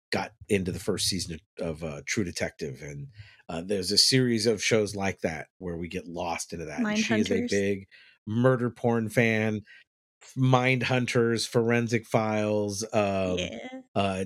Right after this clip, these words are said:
Speaker 1: Joe Kenda. Shout out
Speaker 2: The
Speaker 1: to Joe
Speaker 2: First
Speaker 1: Kenda.
Speaker 2: Forty-eight.
Speaker 1: Joe Kenda, your voice is in my head when I sleep, sir.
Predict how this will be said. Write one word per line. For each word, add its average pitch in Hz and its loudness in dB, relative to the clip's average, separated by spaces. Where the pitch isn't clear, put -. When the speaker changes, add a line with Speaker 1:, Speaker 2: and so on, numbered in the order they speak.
Speaker 1:
Joe 127 4
Kenda. 127 4
Shout 135 4
out 135 2
Speaker 2:
The 123 0
Speaker 1:
to 117 -4
Joe 135 4
Speaker 2:
First 117 4
Speaker 1:
Kenda. - -
Speaker 2:
Forty-eight. 208 2
Speaker 1:
Joe 98 -2
Kenda, 127 0
your 92 -4
voice 110 0
is 107 4
in 117 4
my 117 2
head 101 0
when 98 -4
I 92 -2
sleep, 87 -4
sir. 78 -6